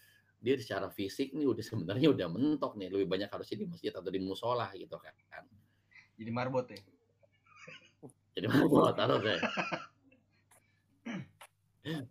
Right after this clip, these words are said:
Speaker 1: Dia harus, harus nimbrung ya, jadi bahasanya jadi kaku. Dan itu jadi kadang-kadang somehow untuk malah yang harusnya si kom-, si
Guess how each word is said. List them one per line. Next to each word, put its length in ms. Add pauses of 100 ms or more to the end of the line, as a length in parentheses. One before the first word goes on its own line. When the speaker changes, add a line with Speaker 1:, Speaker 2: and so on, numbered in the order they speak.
Speaker 1:
Dia 160
harus, 160
harus 200 (120)
nimbrung 480
ya, 160
jadi 320
bahasanya 400
jadi 320
kaku. 160
Dan 160
itu 180
jadi 220
kadang-kadang 480
somehow 400 (480)
untuk 280
malah 360
yang 160
harusnya 600
si 120
kom-, 280 (160)
si 360